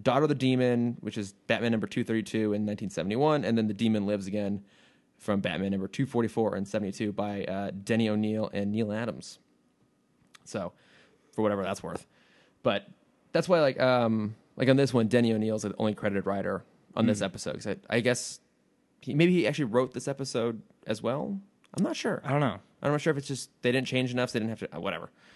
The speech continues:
Speaker 1: But, um, gunman on skis, always good.
Speaker 2: Yeah.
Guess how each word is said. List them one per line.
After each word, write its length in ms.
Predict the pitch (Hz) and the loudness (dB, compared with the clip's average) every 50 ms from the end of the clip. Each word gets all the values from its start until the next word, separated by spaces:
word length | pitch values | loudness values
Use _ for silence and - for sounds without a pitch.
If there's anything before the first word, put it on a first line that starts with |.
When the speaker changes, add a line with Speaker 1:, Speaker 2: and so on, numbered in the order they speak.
| - - - - _ _ _ _ | -20 -20 -20 -20 _ _ _ _
Speaker 1:
But, 180 | - 139 131 123 | 4 6 6 6
um, 380 | 120 117 113 110 110 110 107 107 - - _ _ _ - - - _ _ _ | 6 4 4 2 2 0 -2 -4 -8 -16 _ _ _ -20 -20 -20 _ _ _
gunman 240 | - 98 101 101 101 | -4 -2 -2 0 0
on 100 | 101 98 | -2 -2
skis, 440 | 98 - - 104 101 101 98 - - - _ _ _ _ _ _ _ - | -4 -6 -4 -4 -4 -4 -6 -10 -16 -20 _ _ _ _ _ _ _ -6
always 200 | - 104 104 101 | -4 -2 -2 -2
good. 240 | - 113 104 101 98 98 - _ _ - - - | 0 0 0 0 0 -4 -12 _ _ -16 -10 -10
Speaker 2:
Yeah. 140 | 92 - | -10 -10